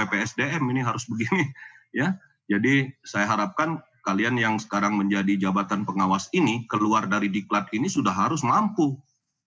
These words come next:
mengembangkan pembelajaran-pembelajaran kepada staf nantinya. Ya, sudah tahu tentang memberikan sesuatu sehingga bisa menginspirasi staf-staf kita untuk bekerja dengan baik ya, dan sebagainya.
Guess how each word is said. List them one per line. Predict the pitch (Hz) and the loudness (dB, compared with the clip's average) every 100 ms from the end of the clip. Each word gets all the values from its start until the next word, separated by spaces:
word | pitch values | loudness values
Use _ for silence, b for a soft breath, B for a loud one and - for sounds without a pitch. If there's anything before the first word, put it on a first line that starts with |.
| - | -4
mengembangkan | 113 117 110 107 113 117 | 0 2 2 0 0 0
pembelajaran-pembelajaran | 110 110 104 104 107 104 101 101 98 98 101 101 | 0 2 2 0 0 0 0 0 0 0 -2 -2
kepada | 95 95 95 | -2 0 0
staf | - 139 117 110 | 0 0 0 0
nantinya. | 113 101 117 110 101 - _ _ _ _ - | -6 -4 -6 -6 -6 -10 _ _ _ _ -6
Ya, | 101 | -4
sudah | 110 101 95 - | 0 2 0 0
tahu | 95 110 123 | 0 0 0
tentang | 113 98 107 110 - b b b - | -2 -2 -2 -2 -10 b b b -2
memberikan | 110 110 107 104 95 113 | 2 2 2 2 0 -2
sesuatu | 113 104 98 95 92 131 | 0 0 2 2 2 2
sehingga | 127 104 101 113 | 4 2 2 2
bisa | 101 98 | 0 0
menginspirasi | 107 101 110 101 - 107 104 113 113 | 0 -2 -2 -4 -2 -2 0 0 -2
staf-staf | 104 - 98 - - 92 - | -2 0 0 -2 -4 -6 -4
kita | 101 98 | -2 -2
untuk | 101 95 | -2 -2
bekerja | 92 98 101 101 | -2 -2 0 0
dengan | 98 101 | 2 2
baik | 95 107 110 110 | 2 2 0 -4
ya, | 101 127 | -6 -4
dan | 123 95 | -2 -4
sebagainya. | - 98 78 85 62 | -4 -6 -6 -10 -12